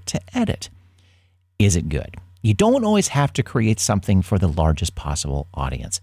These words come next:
That's the beauty of podcasting. It's one of the joys that you can find your audience,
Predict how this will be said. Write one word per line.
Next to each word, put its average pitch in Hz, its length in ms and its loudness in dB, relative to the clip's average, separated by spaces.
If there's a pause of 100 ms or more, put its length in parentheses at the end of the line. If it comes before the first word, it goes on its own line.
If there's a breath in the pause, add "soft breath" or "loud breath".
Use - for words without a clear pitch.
(240 soft breath)
That's - 160 0
the - 60 -2
beauty 113 280 2
of - 80 -4
podcasting. - 640 -4 (260 soft breath)
It's - 180 0
one 202 120 4
of 196 60 2
the 120 80 2
joys 107 580 2 (240 loud breath)
that - 160 0
you 101 60 -2
can 90 100 0
find 135 400 2
your 95 140 0
audience, 69 480 -6